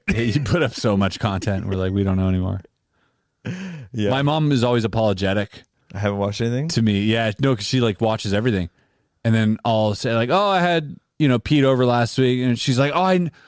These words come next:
Speaker 2: she's like, "I know, I've been meaning to watch the podcast." Or she's like, "I, I haven't watched it yet. Me and your dad are gonna sit down and watch it." I'm like, "No, it's, like, totally cool. You
Speaker 1: Yeah,
Speaker 2: don't have to
Speaker 1: please
Speaker 2: watch it." She's
Speaker 1: never
Speaker 2: like,
Speaker 1: do
Speaker 2: "No,
Speaker 1: that.
Speaker 2: we watch everything." And she watches everything.
Speaker 1: Why do they do that?
Speaker 2: Yeah.
Speaker 1: I mean,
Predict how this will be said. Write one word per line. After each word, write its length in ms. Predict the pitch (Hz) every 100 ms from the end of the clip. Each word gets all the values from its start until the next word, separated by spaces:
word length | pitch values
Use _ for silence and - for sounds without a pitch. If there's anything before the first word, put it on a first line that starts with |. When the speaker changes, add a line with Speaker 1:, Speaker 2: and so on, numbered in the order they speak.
| _ _
Speaker 2:
she's 80 | -
like, 80 | 180
"I 80 | 190
know, 160 | 196
I've 100 | 190
been 120 | 175 180
meaning 240 | 190 185
to 80 | 175
watch 260 | 175 170 -
the 80 |
podcast." 840 | 147 160 156 - 170 151 156 143 -
Or 160 | 127 117 - -
she's 120 | - 170
like, 100 | 156
"I, 340 | 151 151 147
I 40 |
haven't 240 | 151 180 170
watched 320 | 156 165 -
it 40 |
yet. 140 | 170 160
Me 100 | 175
and 80 | 175
your 80 |
dad 200 | 160 156 160
are 20 |
gonna 140 | 160
sit 160 | 147 151
down 120 | 151
and 60 | 139
watch 200 | 147 156
it." 40 |
I'm 60 | 135
like, 120 | 123
"No, 120 | 170
it's, 180 | 135 -
like, 220 | 135 110
totally 340 | - 127 123 120
cool. 280 | - 123 110
You 140 | 110
Speaker 1:
Yeah, 40 | 110
Speaker 2:
don't 220 | 123 120
have 140 | 120 120
to 60 |
Speaker 1:
please 60 | 117
Speaker 2:
watch 140 | 117
it." 20 | 107
She's 40 |
Speaker 1:
never 120 | 110
Speaker 2:
like, 60 | 127
Speaker 1:
do 40 |
Speaker 2:
"No, 60 | 147
Speaker 1:
that. 60 | 117
Speaker 2:
we 80 |
watch 260 | 139 127 -
everything." 460 | 92 151 151 - 69 _ _ - _ _ - -
And 180 | 156 147
she 100 | 180
watches 440 | 131 135 165 135 - -
everything. 640 | 123 120 117 101 80 65 - _ _
Speaker 1:
Why 240 | - 190 269
do 40 |
they 100 | 320
do 140 | 302 330
that? 140 | 370
Speaker 2:
Yeah. 60 | -
Speaker 1:
I 60 | 165
mean, 160 | 190